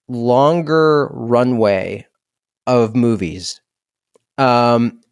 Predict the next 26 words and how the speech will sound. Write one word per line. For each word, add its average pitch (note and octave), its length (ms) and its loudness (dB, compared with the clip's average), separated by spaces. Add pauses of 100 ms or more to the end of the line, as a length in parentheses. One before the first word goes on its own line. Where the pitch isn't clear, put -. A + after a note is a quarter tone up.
you D3 200 0
can D3+ 180 -2
go C3+ 220 2
origin C3 580 2
story, B2 400 0
you B2+ 80 -2
can C#3 220 -6
go B2+ 160 2
prequel C3 640 -4
with B2 160 -2
it, B2 180 2
you C3 140 -4
can C#3 160 -2
go, C3 180 2
like, B2 320 0
m-, A2 320 -2
young C3 640 0 (240)
Mac C3 440 -2
Tonight, C#3 520 0 (160)
you C#3 120 -4
know, B2 200 2
how B2 240 -2
he B2+ 120 -2
became B2+ 680 -6 (680)
Mac C3 360 -2
Tonight. C3 520 0